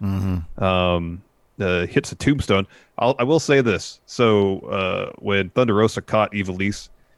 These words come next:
Speaker 2: and picked her up,
Speaker 1: Mm-hmm.
Speaker 2: um, she was making sure that Ivelisse's head was high enough up that it, it wasn't gonna,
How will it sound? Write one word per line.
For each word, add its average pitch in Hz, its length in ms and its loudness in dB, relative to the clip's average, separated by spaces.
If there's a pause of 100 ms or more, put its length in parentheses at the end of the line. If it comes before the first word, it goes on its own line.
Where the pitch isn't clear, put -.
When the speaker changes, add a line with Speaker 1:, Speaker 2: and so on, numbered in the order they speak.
(240)
Speaker 2:
and 95 120 -6
picked - 200 -4
her 104 120 2
up, 123 180 0 (200)
Speaker 1:
Mm-hmm. 127 240 0 (240)
Speaker 2:
um, 92 340 2
she - 180 -2
was 147 200 4
making 170 220 4
sure 175 160 4
that 135 180 2
Ivelisse's 127 540 2
head 151 280 6
was 113 240 2
high 120 240 2
enough 127 300 4
up 139 260 2 (120)
that 101 140 2
it, - 120 -6
it 107 40 -4
wasn't 104 260 0
gonna, 98 220 2